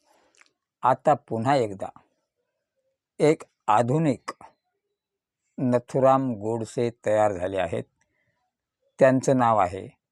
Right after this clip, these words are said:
माननीय नितेशजी राणे साहेब, ज्यांनी संघर्ष योद्धा मनोजदादा जरांगे पाटलांना महम्मद अली जिना, म्हणजेच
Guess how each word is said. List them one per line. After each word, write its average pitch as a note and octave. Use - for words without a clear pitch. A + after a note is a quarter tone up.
माननीय A#2+
नितेशजी G#2+
राणे F2
साहेब, -
ज्यांनी C#3+
संघर्ष D#3
योद्धा A2
मनोजदादा B2+
जरांगे A2
पाटलांना G2+
महम्मद D3
अली A#2
जिना, G2
म्हणजेच B2